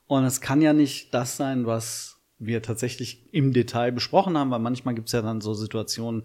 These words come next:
dass jemand was sagt für den Hintergrund oder wie man so schön sagt, off the record. Das darf dann nicht geschrieben werden. Das sind, das ist normal in diesem Business.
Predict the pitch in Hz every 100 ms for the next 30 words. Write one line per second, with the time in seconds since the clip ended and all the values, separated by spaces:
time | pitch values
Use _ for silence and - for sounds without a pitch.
0 | - - - - 110 110 - - 117 127
1 | 120 107 110 - 110 117 117 - - 120
2 | 110 127 160 147 131 131 131 127 127 107
3 | 104 110 104 104 - 117 110 - 131 131
4 | 131 113 143 - 156 147 - - - -
5 | 120 117 110 113 113 113 - 123 - 185
6 | 170 135 135 135 117 - - 123 139 -
7 | 110 107 104 117 107 113 156 156 143 135
8 | 127 127 120 117 120